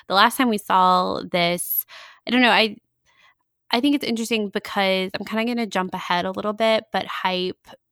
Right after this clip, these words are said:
naming Kaz as a part of the Resistance or a part of the Aces at the end of the episode felt so, um, it was hard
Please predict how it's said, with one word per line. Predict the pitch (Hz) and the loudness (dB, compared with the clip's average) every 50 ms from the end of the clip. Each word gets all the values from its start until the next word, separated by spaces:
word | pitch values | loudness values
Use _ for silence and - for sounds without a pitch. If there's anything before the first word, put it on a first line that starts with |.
| _ | _
naming | - 196 190 185 185 180 180 180 175 175 175 170 170 170 - | -6 -4 -2 0 0 0 0 0 0 0 0 0 -2 -2 -4
Kaz | - - - 170 165 170 175 - | -6 -4 -2 0 0 0 -2 -6
as | 185 | -10
a | 185 - | -12 -6
part | - 185 175 | -4 -4 -2
of | 175 175 | -2 -4
the | 175 170 | -4 -4
Resistance | 170 170 - 170 165 - - 202 202 196 208 - - | -4 -4 -6 -8 -10 -8 -8 -8 -6 -6 -6 -6 -4
or | 185 185 | -4 -4
a | 185 | -4
part | - 190 185 | -2 -2 -2
of | 180 175 | -2 -2
the | - - - | -4 -6 -6
Aces | 156 170 - - 220 233 254 262 - - _ - - - - - - - | -8 -8 -6 -6 -6 -4 -4 -6 -8 -12 _ -20 -20 -20 -20 -16 -14 -12
at | - - | -10 -8
the | 185 - | -6 -4
end | 180 185 | -4 -4
of | 175 | -4
the | - - | -4 -4
episode | - 175 - 196 - - 254 254 262 269 277 294 302 - _ _ - - - _ | -6 -6 -8 -12 -8 -4 -4 -2 0 0 -2 -4 -4 -8 _ _ -20 -20 -20 _
felt | _ - - 220 202 196 196 - - - - _ | _ -4 -2 0 2 2 0 -2 -4 -8 -14 _
so, | - - - - 202 190 190 190 190 190 190 196 196 196 196 208 - - - | -12 -12 -6 -2 0 0 2 4 4 4 2 2 0 -2 -2 -4 -4 -4 -4
um, | - 185 180 175 175 175 170 175 175 175 180 - _ _ _ _ _ _ _ _ _ _ _ _ _ _ | -4 -4 -2 -2 -2 -4 -4 -6 -6 -8 -10 -12 _ _ _ _ _ _ _ _ _ _ _ _ _ _
it | 254 262 | 4 4
was | 254 240 240 | 4 4 4
hard | - - - 180 165 165 190 233 302 339 | 0 2 4 4 4 4 4 2 0 0